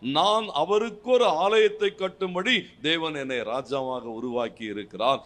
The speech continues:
அப்போ நான் அவருக்கான ஆலயத்தை கட்டுகிறதுக்கான அந்த வாஞ்சை. பாருங்க, தேவனை கனம் பண்ணுகிறது என்பது என்னன்னு சொன்னா, வெறும் துதி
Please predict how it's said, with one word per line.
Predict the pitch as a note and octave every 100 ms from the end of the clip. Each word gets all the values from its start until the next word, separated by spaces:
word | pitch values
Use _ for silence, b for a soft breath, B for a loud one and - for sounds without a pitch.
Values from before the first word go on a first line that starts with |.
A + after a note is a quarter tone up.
| B
அப்போ | A#2+ B2 B2+ C3+
நான் | A#2+ A#2
அவருக்கான | A2 A#2 A2+ - G#2+ C3+ D#3+
ஆலயத்தை | C#3 A2+ C#3+ F3+ F#3+ F3+ F3 D3+ -
கட்டுகிறதுக்கான | C3 C3+ B2 A#2+ A2 B2 B2 A#2+ A#2 A#2 B
அந்த | - G#2 G#2+
வாஞ்சை. | G2 G#2 D3+ F#3+ A3 G#3 - C#3+ F#2+ D2 - _ _ _ _ _ _ -
பாருங்க, | A#3 A#3+ G#3 G#3
தேவனை | D3+ A3+ B3+ B3 A3
கனம் | D#3 F3+ B3 A#3+
பண்ணுகிறது | A#3 A3 G#3+ A3 G#3
என்பது | G3+ G3 F#3+ F#3+
என்னன்னு | G#3+ G3+ -
சொன்னா, | G3 G#3 E3 G3 F#3+ B
வெறும் | - G#3 A#3 -
துதி | G#3 A3